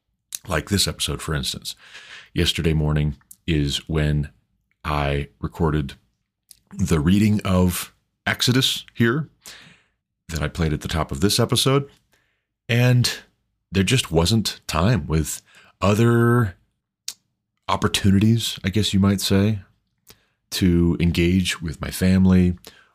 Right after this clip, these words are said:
or with friends, or just to take it easy, or to do some programming work from home.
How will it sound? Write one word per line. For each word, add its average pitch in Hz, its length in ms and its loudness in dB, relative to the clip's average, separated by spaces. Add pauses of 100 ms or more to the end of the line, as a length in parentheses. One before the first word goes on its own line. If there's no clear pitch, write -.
or 69 240 -6
with 64 160 -8
friends, 92 640 2 (460)
or 82 80 -6
just 69 240 -6
to - 60 -6
take 73 200 -6
it - 80 -2
easy, 92 400 2
or 69 220 -4
to - 120 -10
do 73 140 0
some 71 180 -2
programming 90 560 2
work 82 460 -2
from 71 220 -6
home. 95 520 2